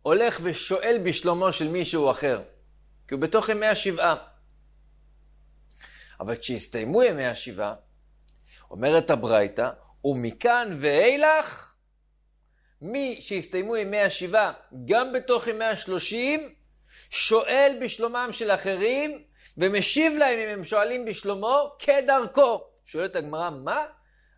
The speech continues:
הסתיימו ימי השבעה, הוא יכול לשאול בשלומם של אחרים, ואם אחרים שואלים בשלומו, הוא יכול להשיב להם?"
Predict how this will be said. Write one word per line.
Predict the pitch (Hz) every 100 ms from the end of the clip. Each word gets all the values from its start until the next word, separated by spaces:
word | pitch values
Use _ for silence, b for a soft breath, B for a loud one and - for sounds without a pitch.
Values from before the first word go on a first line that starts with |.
| _ _ _
הסתיימו | 139 - 156 160 240
ימי | 220 226
השבעה, | 233 - 170 196
הוא | 233 202
יכול | 147 226 226
לשאול | 180 233 233
בשלומם | 220 - 180 214 220
של | 220 180
אחרים, | 151 170 226
ואם | 208 165
אחרים | 151 175 214
שואלים | 196 190 208
בשלומו, | 180 156 185
הוא | 196
יכול | 147 196
להשיב | 147 - 208
להם?" | 254 285